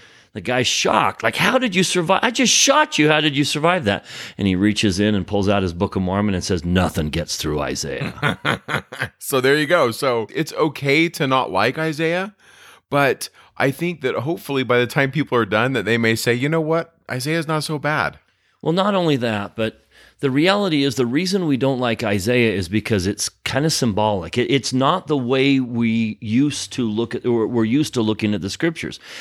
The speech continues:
Speaker 1: And Nephi's gonna say that. Nephi's gonna say, "You know what? I'm not gonna prophesy after the manner of the Jews. I'm gonna speak in plainness." And so from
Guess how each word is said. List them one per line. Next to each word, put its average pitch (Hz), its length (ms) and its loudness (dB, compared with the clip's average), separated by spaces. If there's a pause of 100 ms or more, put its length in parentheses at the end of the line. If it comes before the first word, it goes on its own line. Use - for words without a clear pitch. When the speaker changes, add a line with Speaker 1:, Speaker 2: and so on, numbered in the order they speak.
(120)
Speaker 1:
And 127 120 2
Nephi's 170 360 2
gonna 117 180 2
say 190 200 2
that. 107 180 0
Nephi's 151 340 0
gonna 120 160 0
say, 117 160 0
"You 139 140 2
know 175 100 0
what? 156 300 0 (300)
I'm 196 200 0
not 170 220 2
gonna 131 220 0
prophesy 135 680 -2
after 113 300 2
the 104 100 0
manner 113 320 2
of 92 80 0
the 90 120 0
Jews. 107 500 0
I'm 175 240 2
gonna 143 160 2
speak 123 400 -2
in 101 120 0
plainness." - 840 -6 (380)
And 131 140 -2
so 139 160 4
from 127 300 0